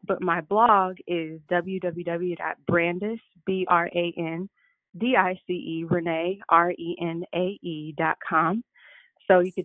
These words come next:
check that out there. Um, I absolutely love connecting with people, so please feel free to reach out to me. Um, there's, like, a little form you can fill out on there. Or, um, my email is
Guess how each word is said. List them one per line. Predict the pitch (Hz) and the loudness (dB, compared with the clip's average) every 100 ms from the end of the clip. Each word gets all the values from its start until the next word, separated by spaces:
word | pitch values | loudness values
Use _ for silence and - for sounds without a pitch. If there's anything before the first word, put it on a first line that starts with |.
| - | -4
check | 254 - | -4 2
that | 226 | 2
out | 214 214 214 | 2 -2 -4
there. | 190 190 190 190 _ - - | -2 -2 -4 -8 _ -18 -10
Um, | 175 160 160 208 | -8 -8 -4 0
I | 208 | 0
absolutely | 202 - 196 170 175 | 0 0 0 2 4
love | 180 180 - | 4 2 0
connecting | 190 180 - 185 | -2 -2 -2 -6
with | 170 165 | -6 -8
people, | 165 160 165 165 156 | -8 -6 -4 -6 -4
so | 160 151 156 170 _ _ _ _ | -2 -2 -4 -8 _ _ _ _
please | 254 254 - | 0 0 0
feel | 185 - | -2 2
free | 190 | 2
to | 180 | 2
reach | 175 170 - | 0 -2 2
out | 175 - | 2 2
to | 180 | -2
me. | 160 160 156 _ _ _ - | -2 -4 -8 _ _ _ -4
Um, | 180 170 151 151 160 - - - | -2 -2 -4 -8 -8 -8 -8 2
there's, | 196 185 | 2 4
like, | 175 165 | -2 -2
a | 165 151 160 - - _ - | -2 -4 -6 -16 -20 _ -2
little | 190 170 | 0 0
form | 190 185 175 | 0 0 0
you | 175 | -6
can | 170 - | -10 -6
fill | 165 | -4
out | 160 160 | -2 -2
on | - 160 | -4 -6
there. | 160 156 151 _ _ - - | -6 -8 -10 _ _ -20 -2
Or, | 262 294 269 269 _ _ | 4 6 4 -2 _ _
um, | 185 180 175 | -2 0 0
my | 180 170 | -4 -4
email | 202 226 233 | -4 -4 -4
is | 196 | -4